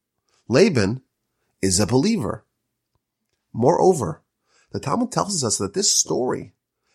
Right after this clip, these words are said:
this declaration of Laban, is in fact one of the proofs from Scripture that it is God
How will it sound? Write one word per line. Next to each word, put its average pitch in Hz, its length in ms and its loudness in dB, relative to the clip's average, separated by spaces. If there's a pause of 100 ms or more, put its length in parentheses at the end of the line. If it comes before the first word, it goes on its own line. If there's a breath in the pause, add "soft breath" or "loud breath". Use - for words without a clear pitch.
(100)
this 175 280 2
declaration 147 1400 2
of 131 240 2
Laban, 147 720 0 (520 soft breath)
is 151 240 2
in 156 140 2
fact 151 320 2
one 135 260 2
of 214 140 0
the 190 80 2
proofs 196 920 0 (920)
from 127 160 0
Scripture 151 640 -2 (460 loud breath)
that 151 180 2
it 170 60 0
is 156 480 2
God 151 680 2